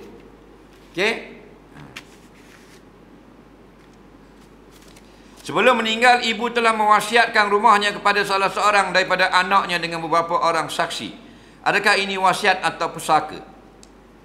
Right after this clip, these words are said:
Sebelum meninggal, ibu telah mewasiatkan rumahnya kepada salah seorang anaknya dengan beberapa orang saksi. Soalannya, adakah ini wasiat atau pusaka? Dengar baik-baik.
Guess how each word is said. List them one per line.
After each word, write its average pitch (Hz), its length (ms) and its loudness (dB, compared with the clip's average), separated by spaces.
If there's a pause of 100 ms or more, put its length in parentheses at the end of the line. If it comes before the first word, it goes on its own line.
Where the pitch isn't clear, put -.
(800)
Sebelum 170 580 -4
meninggal, 147 540 -4
ibu 156 320 -6
telah 165 240 -4
mewasiatkan 147 960 -4
rumahnya 139 720 0 (320)
kepada 151 320 -2
salah 151 240 -2
seorang 147 420 -2
anaknya 139 540 -6 (340)
dengan 147 300 -4
beberapa 151 400 -2
orang 143 320 -2
saksi. 165 640 -10 (420)
Soalannya, 165 480 0
adakah 156 320 -4
ini 151 220 -8
wasiat 147 480 -4
atau 127 260 -8
pusaka? 117 460 -14 (500)
Dengar 139 400 -4
baik-baik. 98 480 -6